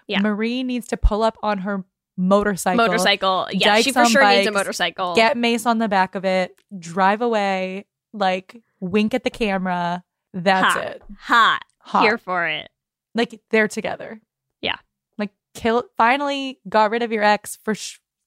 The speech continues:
Speaker 2: hopefully for good. Let's be together. Love you, baby. Let's go. That's the ending.
Speaker 1: Let's rewrite this movie, Ellie. We can make it so much better.
Speaker 2: So much better.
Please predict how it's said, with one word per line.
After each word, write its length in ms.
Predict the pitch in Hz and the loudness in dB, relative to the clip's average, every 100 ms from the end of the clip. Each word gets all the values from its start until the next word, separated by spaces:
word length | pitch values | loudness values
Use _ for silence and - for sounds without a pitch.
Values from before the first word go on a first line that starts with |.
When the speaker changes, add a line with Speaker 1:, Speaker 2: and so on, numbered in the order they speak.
| _ | _
Speaker 2:
hopefully 420 | 240 - 247 233 | 2 2 0 -2
for 140 | - | -2
good. 460 | 196 214 175 175 202 _ _ _ _ _ _ _ | -2 0 -2 -6 -10 _ _ _ _ _ _ _
Let's 280 | 180 196 196 | -2 0 0
be 120 | 220 | -2
together. 640 | 208 190 175 175 175 175 175 _ _ _ | -2 -2 -4 -4 -6 -8 -12 _ _ _
Love 300 | 190 196 196 | -4 0 0
you, 100 | 202 | 0
baby. 480 | 185 180 175 170 175 _ | -6 -8 -10 -14 -18 _
Let's 280 | 180 165 - | -12 -10 -12
go. 300 | - - 202 - | -12 -10 -10 -4
That's 280 | 190 196 - | -2 -2 -4
the 120 | 196 | -12
ending. 440 | - 196 - 214 - _ _ - - - - - | -12 -14 -12 -12 -14 _ _ -16 -14 -14 -14 0
Speaker 1:
Let's 280 | 277 294 - | 2 2 -2
rewrite 340 | 349 330 285 | 0 2 2
this 140 | 240 233 | 0 -4
movie, 260 | 185 165 | -4 -2
Ellie. 180 | 160 170 | -2 -2
We 120 | 175 | -4
can 120 | 190 233 | -6 -4
make 120 | 233 | -2
it 100 | 247 | -2
so 140 | 226 | -4
much 200 | 190 175 | -6 -6
better. 300 | - - - 196 | -8 -10 -10 -6
Speaker 2:
So 280 | - 294 277 | -2 2 2
much 180 | 226 | 0
better. 320 | 190 170 - | -2 -6 -10